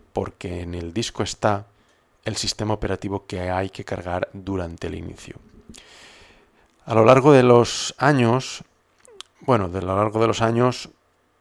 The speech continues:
sí, a lo largo de los años ha ido evolucionando la, las roms que se incluían en los computadores, porque cada día es más necesario poder arrancar el computador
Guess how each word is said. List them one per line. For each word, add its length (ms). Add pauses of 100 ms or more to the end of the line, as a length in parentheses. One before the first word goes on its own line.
(680)
sí, 280
a 40
lo 120
largo 240
de 80
los 180
años 460 (960)
ha 200
ido 160
evolucionando 1160
la, 800 (480)
las 680
roms 540 (120)
que 120
se 160
incluían 480
en 100
los 160
computadores, 840 (1120)
porque 360
cada 260
día 460
es 240
más 220
necesario 680
poder 240
arrancar 440
el 120
computador 720